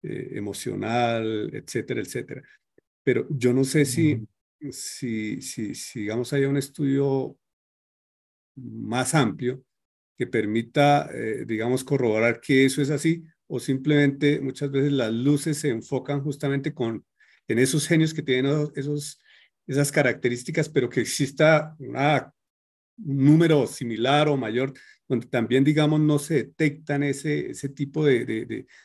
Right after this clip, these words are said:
Speaker 1: de problemas, digamos, mm, relacionados, eh, con temas mentales, con la dificultad que tiene, digamos, de, de, de encajar mejor en la sociedad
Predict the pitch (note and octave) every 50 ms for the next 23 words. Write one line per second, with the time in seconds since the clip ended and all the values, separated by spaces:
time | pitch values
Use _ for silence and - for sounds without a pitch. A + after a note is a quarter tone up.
0 | _ _ - - B2+ - B2+ A#2+ A#2 A2+ A2+ A#2 A#2+ C3 C3+ C#3+ C#3+ D3 C3+ A#2+
1 | - - D3 A2+ A2 A2 A2+ A2 G#2+ G#2 A2+ A2+ A#2 B2+ C3 C3+ C3 C3 - C#3
2 | A2 G#2 G2 F#2+ G#2+ - - C3 A2 G#2+ G#2+ G#2+ G#2 - - A2 G#2 G#2+ A2+ B2
3 | B2+ B2+ B2+ - _ _ _ _ _ _ _ _ _ - - F#2+ F2+ - - F#2+
4 | - _ - G#2 G2 F#2+ - G#2+ G#2 G#2+ A#2 B2 B2 A#2 G2 - - A2 F#2+ F#2
5 | G2 F2+ - - B2+ B2+ C3 C3 A#2+ A2+ - - - A2+ G2+ G2+ G2 - - _
6 | _ _ _ _ _ _ - - A2+ A2 G#2+ G2+ - - - - A#2 - - C3+
7 | B2+ C3 C3 - C#3 - C3+ B2+ C3 C3 A#2 G2 F#2+ A#2 C3 B2+ B2+ A#2+ G#2+ -
8 | - _ _ _ _ _ _ _ _ _ _ - E3+ - A#2 A2 G#2+ G#2 G2 G2
9 | G2 G2 F#2+ - _ _ _ _ _ _ _ _ _ _ _ _ _ _ _ -
10 | B2 C#3 C3+ C3+ C3+ - C3+ A#2 B2 D3+ D#3+ E3+ F3+ F3 F3+ E3 D3 E3 E3+ E3
11 | E3 E3 D#3+ D#3 C#3+ A#2+ - - C3 A#2 - - A#2+ G#2+ A2+ B2 C3 C#3 C#3 -